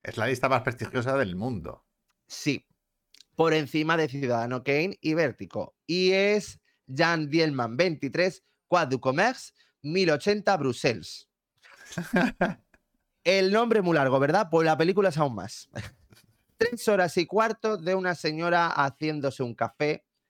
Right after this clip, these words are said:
Speaker 2: bebiéndose el café, haciendo milanesas, una hamburguesa, haciendo la cama, sin hacer la ca-, luego deshacer la cama. Es p-, básicamente la vida de una ama de casa, eh, que se prostituye también,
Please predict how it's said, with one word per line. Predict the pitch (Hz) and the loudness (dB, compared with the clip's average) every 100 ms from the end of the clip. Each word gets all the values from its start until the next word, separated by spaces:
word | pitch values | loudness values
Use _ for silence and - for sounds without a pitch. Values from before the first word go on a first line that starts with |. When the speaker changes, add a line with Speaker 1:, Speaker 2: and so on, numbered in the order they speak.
| _ _ _ _ _ _ | _ _ _ _ _ _
Speaker 2:
bebiéndose | 131 160 165 175 147 139 156 | 0 2 4 2 0 0 0
el | 143 | 2
café, | 120 - 127 123 _ _ - | 0 0 -2 -2 _ _ -4
haciendo | 139 131 165 139 | -4 -2 -2 -2
milanesas, | 143 139 113 131 135 135 127 - - | -2 -2 -2 -4 0 0 0 -4 -8
una | 165 151 | -4 -2
hamburguesa, | 117 95 101 123 123 127 | -2 -4 -4 -4 0 0
haciendo | 120 123 123 165 151 117 | 0 -2 -2 -2 0 -2
la | 101 | -2
cama, | 131 127 123 123 113 _ _ _ _ | 0 2 4 2 0 _ _ _ _
sin | - 135 | -4 -2
hacer | 123 143 | 0 0
la | 117 95 | 0 -4
ca-, | - | -6
luego | 131 135 117 | 0 2 2
deshacer | 110 113 123 | -2 -4 -2
la | 104 92 | -2 0
cama. | 127 131 135 - _ _ _ _ _ _ _ _ | 2 2 0 0 _ _ _ _ _ _ _ _
Es | 156 156 143 - | 0 0 -2 -8
p-, | 117 - _ _ _ _ _ - 131 | -16 -16 _ _ _ _ _ -10 -2
básicamente | 185 170 143 123 143 | 0 2 0 2 2
la | |
vida | 175 180 | 4 2
de | |
una | 160 | 2
ama | 151 143 | 2 2
de | 143 | 2
casa, | 190 - 208 - _ _ _ _ _ _ - | 0 2 0 -2 _ _ _ _ _ _ 0
eh, | 151 151 151 143 123 | 2 4 4 2 0
que | 147 139 | 0 0
se | 131 127 | 0 -2
prostituye | 135 - 127 160 131 | -2 -6 -6 -2 0
también, | 123 123 165 202 | 0 0 0 -2